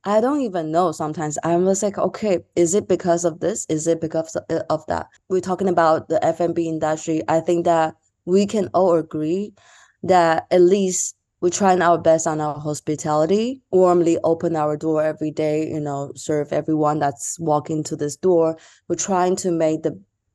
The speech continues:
the best food and the best drink, at least the best that I can do. Yeah, but there's definitely a lot of luck. I think that we are, unf-, it's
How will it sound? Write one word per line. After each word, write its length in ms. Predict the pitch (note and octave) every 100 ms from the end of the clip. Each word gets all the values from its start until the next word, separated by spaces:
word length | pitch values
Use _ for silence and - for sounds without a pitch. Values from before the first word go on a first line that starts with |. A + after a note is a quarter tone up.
| _ _
the 80 | F3+
best 320 | F3 D#3+ -
food 200 | E3+ D#3
and 100 | D3+ D3
the 40 |
best 280 | D3 D3 -
drink, 400 | C#3+ C3+ C3 - _ -
at 120 | D#3+
least 300 | E3 D#3 -
the 80 | D#3
best 440 | D#3+ C#3 C3+ - -
that 160 | E3+ D3+
I 380 | D3+ C#3+ C#3+ C#3 _
can 180 | - C#3
do. 360 | C3+ C#3 F3+ A3 _ _ _ -
Yeah, 220 | F3+ D#3
but 340 | D#3+ F3+ E3 -
there's 320 | E3+ A3 A#3+
definitely 800 | A#3+ A3 G#3+ G#3 F#3+ F3 F3 F#3 - _
a 80 | E3+
lot 260 | E3+ D#3+
of 100 | D#3+
luck. 340 | D3 C#3+ - -
I 120 | E3
think 240 | E3+ F3+ F3+
that 420 | E3+ E3 D#3+ -
we 220 | F3+ G#3
are, 240 | F#3+ F#3 - _ _ _ _ _
unf-, 300 | - G#3 G#3
it's 180 | B3 G#3+